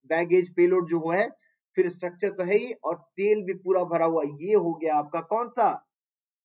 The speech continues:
ये हो गया आपका पूरा वेट जो है, वो हो गया मैक्सिमम रैंप वेट।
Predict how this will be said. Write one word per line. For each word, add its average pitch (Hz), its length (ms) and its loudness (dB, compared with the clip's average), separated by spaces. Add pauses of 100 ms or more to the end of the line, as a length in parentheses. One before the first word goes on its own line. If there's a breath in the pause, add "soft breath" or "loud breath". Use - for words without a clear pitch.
(240)
ये 135 140 -4
हो 147 160 0
गया 151 180 2
आपका 185 520 4 (1300)
पूरा 185 300 0
वेट 170 300 2
जो 160 80 -4
है, 156 80 0
वो 156 120 -4
हो 156 80 2
गया 165 140 0
मैक्सिमम 160 600 -6
रैंप 160 300 -2
वेट। 151 220 0